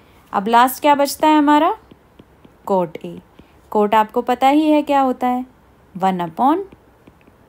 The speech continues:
tan A। So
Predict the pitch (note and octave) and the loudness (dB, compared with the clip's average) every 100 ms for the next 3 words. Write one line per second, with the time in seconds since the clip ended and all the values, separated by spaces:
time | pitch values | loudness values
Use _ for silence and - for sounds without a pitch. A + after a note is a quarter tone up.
0 | _ _ - _ _ - - C4+ C#4 C#4 | _ _ -20 _ _ -20 -8 -2 0 0
1 | - B3+ B3+ - _ _ _ _ _ _ | -4 -6 -6 -14 _ _ _ _ _ _
2 | _ _ _ _ _ _ _ _ _ _ | _ _ _ _ _ _ _ _ _ _
3 | _ _ _ _ _ _ _ _ _ _ | _ _ _ _ _ _ _ _ _ _
4 | _ _ _ _ _ _ _ - - - | _ _ _ _ _ _ _ -12 -8 -4
5 | A#3 | -4